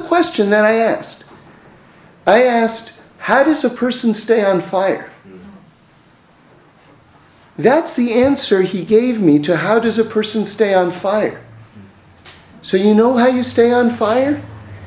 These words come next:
You have to stay in a state of not knowing. Right? Now let's go back to the Garden of Eden. What happened when we ate from the tree of knowledge?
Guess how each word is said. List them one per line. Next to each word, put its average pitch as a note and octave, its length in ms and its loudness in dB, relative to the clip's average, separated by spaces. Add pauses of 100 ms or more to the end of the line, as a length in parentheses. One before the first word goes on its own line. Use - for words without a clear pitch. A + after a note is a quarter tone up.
(240)
You G3 220 2
have G#3+ 260 0
to A3+ 100 -6
stay G#3 560 0
in F#3 140 -2
a F#3 60 0
state F#3+ 560 -2
of D3+ 160 -4
not C#3+ 360 -4
knowing. G#3+ 380 -10 (4000)
Right? G3+ 400 0 (380)
Now F3 160 2
let's G3+ 240 2
go A3 160 4
back G#3 300 0
to F#3 100 -2
the E3 80 4
Garden E3+ 340 0
of F3+ 80 -2
Eden. F#3+ 400 -8 (580)
What F3 220 4
happened G#3 400 -2
when E3+ 160 4
we E3+ 180 2
ate F3+ 220 0
from E3+ 220 -2
the D#3 60 -2
tree E3 280 -2
of D#3+ 140 0
knowledge? E3 460 -4